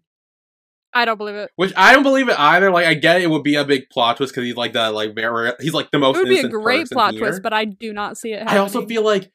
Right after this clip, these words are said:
Speaker 2: he's kinda, he kinda wants the protesters to succeed. So why would he be
Speaker 1: He's slowly moving over to their side, so.
Speaker 2: Yeah.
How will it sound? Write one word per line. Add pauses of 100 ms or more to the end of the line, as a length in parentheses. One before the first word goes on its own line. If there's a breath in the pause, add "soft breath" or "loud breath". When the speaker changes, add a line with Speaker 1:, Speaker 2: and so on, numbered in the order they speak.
(160)
Speaker 2:
he's
kinda,
he
kinda
wants
the
protesters
to
succeed. (520)
So
why
would
he
be (580)
Speaker 1:
He's
slowly
moving
over
to
their
side,
so. (240)
Speaker 2:
Yeah.